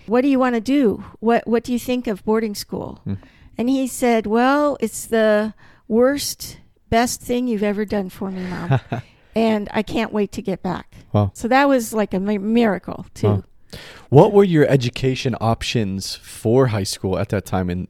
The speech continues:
Speaker 2: in, in the city you were living in? Were there no options for foreign high school students besides homeschooling or boarding school?
Speaker 1: The decision for boarding school, it would have been a good one and a half, two hour commute each way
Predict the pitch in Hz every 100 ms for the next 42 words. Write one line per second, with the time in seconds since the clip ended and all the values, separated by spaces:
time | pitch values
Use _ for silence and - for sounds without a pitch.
0 | - 101 92 98 101 - 131 110 104 95
1 | 92 90 87 85 - 123 143 147 139 135
2 | 120 120 - 120 - - 117 113 113 107
3 | - - 127 117 113 120 113 104 - _
4 | _ - 127 123 - 120 - 127 120 135
5 | 113 113 - 113 107 117 117 - - 117
6 | 117 - 113 104 107 117 127 - 135 143
7 | 180 - 254 240 262 - 339 311 311 302
8 | - 269 240 247 247 254 - 240 226 -
9 | - 220 226 247 254 220 202 220 202 _
10 | - 202 220 220 220 214 208 - - 226
11 | 214 196 180 - 208 214 208 - 233 240
12 | - - 196 190 226 349 440